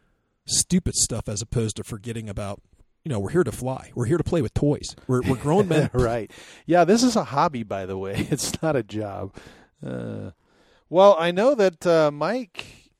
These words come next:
Speaker 2: uh, Alaska Mike, you know, when he went out to California, he had a couple of clubs that had single or double digit, um,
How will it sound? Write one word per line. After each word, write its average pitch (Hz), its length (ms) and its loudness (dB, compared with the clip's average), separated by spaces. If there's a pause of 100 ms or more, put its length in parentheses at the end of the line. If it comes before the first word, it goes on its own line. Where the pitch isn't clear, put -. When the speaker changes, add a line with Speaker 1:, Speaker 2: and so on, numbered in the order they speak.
(180)
Speaker 2:
uh, 123 240 -12
Alaska 151 380 -6
Mike, 156 420 -16
you 117 60 -14
know, 113 140 -12
when 123 140 -14
he 143 100 -14
went 160 180 -14
out 120 140 -14
to - 60 -20
California, 139 520 -12
he 113 100 -16
had 143 160 -12
a 104 40 -16
couple 113 260 -14
of 101 80 -16
clubs 98 360 -16
that 98 140 -14
had 101 240 -14 (140)
single 107 340 -18
or 95 120 -18
double 101 260 -18
digit, 98 360 -18 (380)
um, 92 340 -20